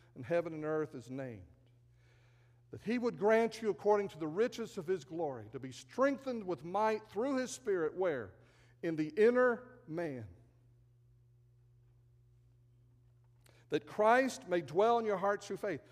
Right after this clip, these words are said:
I thought they were already saved. These people are already Christians. But he's asking for something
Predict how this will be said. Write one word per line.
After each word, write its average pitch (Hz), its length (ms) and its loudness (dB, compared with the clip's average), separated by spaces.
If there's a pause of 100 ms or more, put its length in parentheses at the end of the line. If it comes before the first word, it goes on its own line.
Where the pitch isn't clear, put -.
(180)
I 269 100 -2
thought 277 220 2
they 277 80 4
were 269 80 8
already 269 180 6
saved. 277 540 -2
These 233 140 -8
people 247 280 0
are 240 60 6
already 269 240 4
Christians. 180 500 -8 (1300)
But 170 80 0
he's 180 180 0
asking 247 520 4
for 233 140 -2
something 220 680 -2